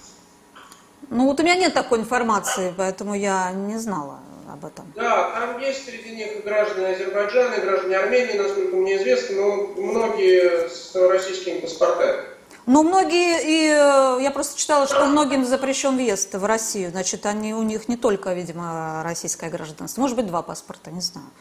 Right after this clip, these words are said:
Speaker 2: Ну, э, ну, факт, что там есть люди с
Speaker 1: Понятно,
Speaker 2: российским
Speaker 1: да,
Speaker 2: гражданством.
Speaker 1: понятно.
Speaker 2: А, а, плюс к этому,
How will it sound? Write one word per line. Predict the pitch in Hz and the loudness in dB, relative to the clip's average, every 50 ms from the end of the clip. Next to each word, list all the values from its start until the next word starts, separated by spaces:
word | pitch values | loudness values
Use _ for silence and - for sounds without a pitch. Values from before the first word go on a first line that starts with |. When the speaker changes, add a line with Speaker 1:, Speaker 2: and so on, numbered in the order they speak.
| - - - | -20 -12 -6
Speaker 2:
Ну, | 170 214 233 226 220 214 | -2 -2 0 0 0 -2
э, | 214 202 196 196 196 190 185 175 180 - - | -2 -2 0 0 0 2 0 0 -2 -4 0
ну, | 180 190 190 185 180 190 190 - - | 0 2 4 2 2 0 -6 -6 -2
факт, | 214 208 185 175 - - | -2 0 0 0 -2 -4
что | - 208 | -4 -4
там | 196 208 208 202 202 | 0 0 0 2 2
есть | 233 233 - | -2 -2 -2
люди | - 202 180 165 | -2 0 0 0
с | - - | -2 4
Speaker 1:
Понятно, | - 247 269 277 277 226 | 4 4 6 6 2 0
Speaker 2:
российским | 220 214 | -2 -2
Speaker 1:
да, | 202 185 180 | 2 2 4
Speaker 2:
гражданством. | 202 208 185 170 170 - - 247 254 | 4 4 0 -2 -4 -6 -4 -4 -4
Speaker 1:
понятно. | 240 214 190 180 - 175 160 - - _ _ _ _ _ _ _ _ _ _ _ _ | -2 -4 -6 -6 -8 -14 -16 -16 -20 _ _ _ _ _ _ _ _ _ _ _ _
Speaker 2:
А, | - 147 151 151 156 156 156 156 156 151 151 - - - - - | -2 2 4 4 4 4 2 0 0 -4 -8 -10 -14 -16 -14 -10
а, | - - 78 78 - - 76 76 78 76 76 76 - - - - | -6 -4 -4 -2 0 0 0 0 2 2 4 4 4 2 0 -2
плюс | 190 240 254 - - - | 2 2 2 2 2 0
к | - | 0
этому, | 220 196 - - - 135 139 - - - - - - | 4 4 4 6 4 2 2 0 -6 -8 -10 -12 -14